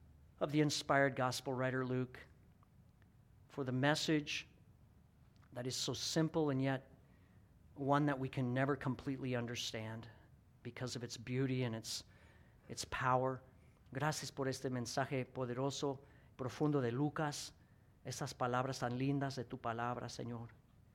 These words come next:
And Lord, as we come to the table, I pray that every person that has trusted in you, that has turned away from an old life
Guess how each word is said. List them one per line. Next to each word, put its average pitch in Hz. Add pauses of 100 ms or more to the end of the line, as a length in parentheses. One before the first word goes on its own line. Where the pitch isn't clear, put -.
(1500)
And 139
Lord, 147
as 135
we 139
come 185
to 175
the 151
table, 147
I 139
pray 147
that 139 (120)
every 156
person 151
that 131
has 123
trusted 147
in 127 (100)
you, 123 (1120)
that 131
has 131 (440)
turned 180
away 147
from 143
an 135
old 139
life 123